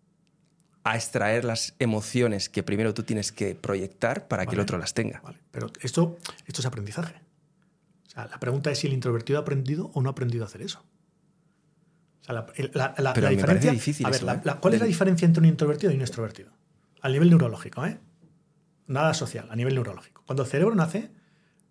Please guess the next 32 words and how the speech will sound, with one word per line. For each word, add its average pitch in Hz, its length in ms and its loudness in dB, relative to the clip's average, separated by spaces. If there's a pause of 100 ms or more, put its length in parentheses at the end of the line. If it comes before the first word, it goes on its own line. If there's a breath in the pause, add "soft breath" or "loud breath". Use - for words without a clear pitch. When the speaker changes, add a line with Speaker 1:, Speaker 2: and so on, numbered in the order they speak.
(180)
Speaker 2:
tiene 165 180 4
que 165 80 -2
estar 170 200 2
equilibrado 151 760 0
con 127 160 -2
activación, 104 600 -8
¿de - 100 -14
acuerdo? 165 320 0 (320 soft breath)
Si - 140 -4
estamos 143 460 0 (120)
subactivados, 131 920 0
morimos, 165 480 2
y 123 80 -6
si 131 100 -4
estamos 151 500 -4
superactivados, 160 960 -2 (200)
¿sí? - 260 -4 (280 soft breath)
O 127 120 2
extraactivados, 143 720 -2
morimos. 110 480 -4 (140)
Speaker 1:
Ujú. 107 280 0
Speaker 2:
¿Vale? 110 140 -2
Ningún 160 360 6
cerebro 202 320 2
nace 175 260 2
con 165 120 0
la 135 60 0
activación 120 420 -4
adecuada. 104 420 -10 (520)
Todos 139 320 -2
nacen 110 320 -6
subactivados 190 1200 -2